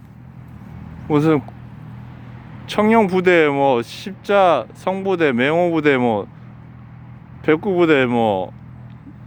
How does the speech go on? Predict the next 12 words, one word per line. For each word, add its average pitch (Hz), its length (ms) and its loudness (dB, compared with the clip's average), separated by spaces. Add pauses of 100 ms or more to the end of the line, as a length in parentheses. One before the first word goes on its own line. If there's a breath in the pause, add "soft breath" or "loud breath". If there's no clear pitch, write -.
(120)
예전에 156 580 2 (400)
군대에서 165 680 2
뭐 123 440 -2 (1000)
월남 165 440 2
갔던 160 380 -2
분들 143 340 0
이름이 135 380 0 (260)
쫙 190 380 0 (200)
적혀 - 260 -4
있는 143 180 -2
것 120 120 0
같아요. 170 300 -2